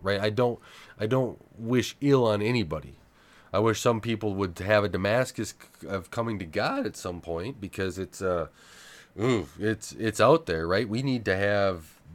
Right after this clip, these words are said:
this, this sort of thing rather than all the craziness that goes on. But at the same time, I, I don't want, I, I don't want people,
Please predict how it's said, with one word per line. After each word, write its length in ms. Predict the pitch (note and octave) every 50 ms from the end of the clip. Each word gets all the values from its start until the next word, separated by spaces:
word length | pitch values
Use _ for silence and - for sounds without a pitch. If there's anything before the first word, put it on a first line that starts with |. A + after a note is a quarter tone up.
| F2 E2 - -
this, 280 | A#2 A2+ G#2 - - - - - - - _ -
this 140 | G#2 F#2
sort 200 | - A#2+ G#2+ G2
of 80 | F#2 -
thing 260 | - G2+ G2+ G2+ F#2+
rather 280 | F#2+ F#2+ G2 F#2+ F#2+ F#2
than 320 | F2 F#2 F2+ F2 E2 E2 - - - - - -
all 140 | F2+ F#2+ F#2
the 80 | F#2+
craziness 640 | - - G#2+ G#2+ G2 G2+ F2+ F2+ F2+ F#2+ F#2+ F2 -
that 160 | - F2+ D#2+
goes 240 | - F#2+ F2+ E2+ F2
on. 360 | A#2 D#3 D3 G#2 F#2 G2 G2+ - _ _ - - - - - - - _ _
But 400 | - A#2 A2+ A2+ G#2+ G2+ G2 - -
at 160 | - A2+ G#2+ -
the 80 | G2+
same 340 | - - D3 D3+ E3+ F3 D#3+
time, 600 | - - G#2 G2 F#2+ F#2 F#2 F#2 F#2 F#2 F#2 F#2+ _ _ _ _ _ _ _ _ _ _ _ _ _ _ _ _
I, 160 | - G#2+ G#2+ F#2
I 160 | F#2+ G#2 G#2
don't 380 | G#2 F#2+ A#2 B2+ B2+ B2 A#2
want, 680 | A2+ A2 A2+ A2+ A2 G#2+ G2+ - - - - - - - - _ _ _ _ _ _ _ _ _ _ _ _ _ _ _ _ _ _ _ _ -
I, 240 | G#2+ G2 E2 G#2+
I 20 | A2+
don't 220 | A#2 C3+ C#3 B2+
want 260 | B2+ B2 A#2+ G#2+ G#2+
people, 640 | - - B2 A#2+ A2+ - A2+ G#2+ G#2 G2+ F#2+ F2 -